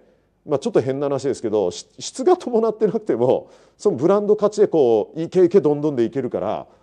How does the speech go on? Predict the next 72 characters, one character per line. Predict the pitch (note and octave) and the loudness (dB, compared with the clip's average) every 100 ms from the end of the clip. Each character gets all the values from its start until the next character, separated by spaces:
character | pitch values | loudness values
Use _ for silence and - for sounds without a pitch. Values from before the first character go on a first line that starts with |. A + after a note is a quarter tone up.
| _ - | _ -6
も | G3+ | -2
う | |
ど | D3 G#3+ | 0 0
ん | A3+ | 0
ど | A3 G3 | 0 -2
ん | |
こ | C#3+ C3+ A2 - - _ | 0 2 2 -2 -16 _
う、 | C#3+ | -2
ね、 | |
例 | C#4 - - | -2 0 0
え | G3+ | 2
ば、 | F#3+ - - - | 2 0 -6 -4
あ | D3+ | 0
の、 | D3+ C#3+ - _ - | 2 0 -4 _ -8
品 | - A#3 | -2 -2
質 | A#3+ B3+ | -2 0
が | D#3 | 2
同 | C#3+ F#3 | 2 0
じ | D#3 | -2
で | |
も、 | G2 A2+ E2+ - _ _ B2 | 0 0 0 -4 _ _ -4
ブ | C#3+ | 0
ラ | A3 | 2
ン | A3+ | 2
ド | A3 | 0
価 | G#3+ | 0
値 | G#3+ G#3 | -2 -2
の | B2 | 0
あ | C#3 | 0
る | D3+ D#3 D#3 D#3 D#3 D#3 D3+ | 0 0 0 0 -2 -2 -2
製 | F3 D#3 | 0 0
品 | E3 | -2
っ | D3+ | -4
て | |
い | C3+ | -4
う | |
の | |
は | G2 | -4
ね、 | G2+ | -4
ど | F2+ E3 | 0 0
ん | D4 | 2
ど | G#3+ | 2
ん | |
売 | C3 | 2
れ | B2+ | 0
て | |
い | A#2 | -2
く | A2 | -4
わ | G2+ | -6
け | |
で | E2 | -10
す | - | -16
よ。 | A#1 _ _ _ _ _ _ _ _ - | -20 _ _ _ _ _ _ _ _ -2
ね、 | C#3 A3 - - | 0 0 -4 0
こ | G3 | 4
れ | |
は | D3+ | 4
芸 | F3 G#3+ | 4 4
能 | A3 | 2
界 | G#3+ A3+ | 2 0
で | F3+ | 0
も | A#2+ | -2
そ | E3 | -2
う | |
で | A2+ | -2
す | G2+ | 2
よ。 | G2+ D3 - _ _ | 2 0 -6 _ _
あ | - | -4
の、 | C#3 D#3+ | -2 0
私 | E3+ G#3+ | 0 -2
は | A3+ A#2+ | -2 0
ね、 | B2+ F#2+ | -2 -4